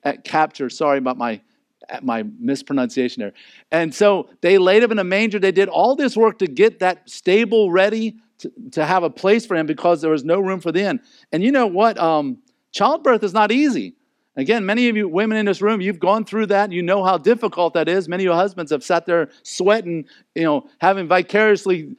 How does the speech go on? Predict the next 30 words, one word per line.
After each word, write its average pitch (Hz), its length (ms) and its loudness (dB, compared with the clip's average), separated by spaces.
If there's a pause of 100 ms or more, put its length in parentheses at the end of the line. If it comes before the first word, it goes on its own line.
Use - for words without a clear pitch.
(120)
pain 214 280 0
going 196 240 0
through 190 140 0
that 190 140 2
with 175 160 -4
your 165 120 0
wife, 208 320 2 (260)
seeing 196 280 -2
her 190 240 -2 (120)
suffer 233 420 2
through 165 200 -2
all 143 140 2
that. 139 300 0 (360)
And 151 180 -2
Mary 220 240 2
went 220 220 -4
through 185 140 0
all 233 200 4
that. 156 380 0 (320)
They 185 180 4
went 226 240 0
through 220 240 4
this. 208 280 0 (200)
Where 220 160 2
did 247 160 -2
she 240 80 -2
give 240 220 0
birth? 247 280 4 (280)
I 190 40 -2
mean, 185 220 -2